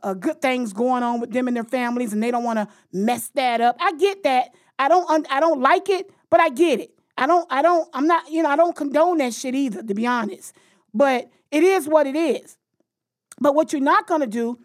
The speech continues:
is you're not gonna tell me how I should handle you, especially when you come at me sideways. Y'all coming at us fucked up.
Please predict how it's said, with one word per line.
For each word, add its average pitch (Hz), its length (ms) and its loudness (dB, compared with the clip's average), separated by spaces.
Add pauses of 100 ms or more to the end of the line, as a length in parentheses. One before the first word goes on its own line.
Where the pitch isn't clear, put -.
(280)
is 196 120 -6
you're 220 80 -4
not 330 220 2
gonna 370 180 -2
tell 311 300 0
me 233 340 -4 (1080)
how 320 420 2
I 302 160 0
should 262 200 -6
handle 226 520 -2
you, 233 480 2 (420)
especially 349 460 0
when 285 160 -2
you 277 100 -2
come 330 240 0
at 269 160 -2
me 226 140 -6
sideways. 233 1040 -4 (880)
Y'all 254 200 2
coming 392 360 0
at 311 160 4
us 226 160 -2
fucked 294 460 0
up. 247 260 0